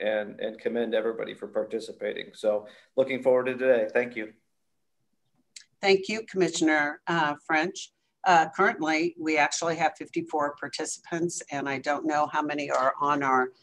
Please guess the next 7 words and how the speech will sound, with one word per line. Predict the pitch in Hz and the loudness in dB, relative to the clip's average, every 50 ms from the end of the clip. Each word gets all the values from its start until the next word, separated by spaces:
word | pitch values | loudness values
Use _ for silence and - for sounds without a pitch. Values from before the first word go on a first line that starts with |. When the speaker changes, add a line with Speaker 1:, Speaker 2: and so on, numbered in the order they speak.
| _ _ - - | _ _ 2 2
Speaker 2:
other | 160 151 151 147 143 147 | 4 4 4 2 2 4
live | 143 143 139 139 135 | 6 6 6 6 4
streaming. | - - - - 151 143 143 139 151 165 190 190 - _ _ _ _ - - - - - _ _ - | 0 -4 -2 -2 0 0 0 2 2 0 0 -2 -4 _ _ _ _ -20 -20 -20 -20 -20 _ _ 4
Um, | - 180 170 165 160 151 147 156 - | 6 8 10 10 10 8 6 2 2
as | 175 175 170 160 160 156 - - - _ - | 4 6 6 6 4 2 0 -4 -8 _ 0
Commissioner | - 180 180 170 170 170 165 156 - - | 4 6 6 6 6 4 2 2 0 -4
Keen, | - - 185 170 165 165 165 170 185 185 | 2 6 6 8 8 8 6 4 2 0